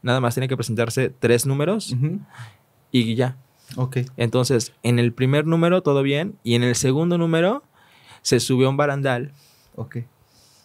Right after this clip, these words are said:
Speaker 1: Brinca.
Speaker 2: Ah.
Speaker 1: Ah, más bien, como que se le resbaló el tacón.
Speaker 2: Ajá.
Speaker 1: Y entonces, para disimular la caída, brinca, pero el piso estaba muy resbaloso y el tacón se le va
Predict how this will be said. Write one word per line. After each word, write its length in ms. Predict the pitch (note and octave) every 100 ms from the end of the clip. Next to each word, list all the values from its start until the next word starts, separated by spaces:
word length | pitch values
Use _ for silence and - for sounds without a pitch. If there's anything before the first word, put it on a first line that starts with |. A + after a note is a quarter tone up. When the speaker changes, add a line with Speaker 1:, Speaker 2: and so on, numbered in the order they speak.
| _ _ _
Speaker 1:
Brinca. 600 | G#2+ C#3+ D#3 D3 D3+ B3+ _ _ _ _
Speaker 2:
Ah. 360 | - D#3+ D#3 - - _ _ _ _ -
Speaker 1:
Ah, 140 | C3 C3
más 180 | C#3+ D3
bien, 140 | C3+
como 180 | C3+ B2
que 60 |
se 100 | A#2
le 100 | B2
resbaló 340 | A#2 A2+ A2+ A#2+
el 80 | C3
tacón. 400 | C#3+ C#3 E3+ -
Speaker 2:
Ajá. 280 | B2 C3 C3+ - - _ _ _
Speaker 1:
Y 80 | B2
entonces, 320 | C#3 D3 C#3
para 240 | A#2+ A#2
disimular 400 | A2+ A#2+ A#2 A#2
la 120 | C3
caída, 520 | C#3+ B2+ B2 B2+ C#3 - _ -
brinca, 380 | B2+ B2+ C#3 C3
pero 280 | G#2 G2+ - _
el 300 | A2+ G#2 G#2
piso 180 | A2+ B2+
estaba 160 | A#2+
muy 140 | A2+ A2+
resbaloso 520 | A#2 A#2 A#2 A2 B2+
y 60 | B2+
el 120 | G2
tacón 460 | G2 - G#2 A2 B2+
se 220 | - G#2
le 120 | G2+
va 240 | G#2 A#2+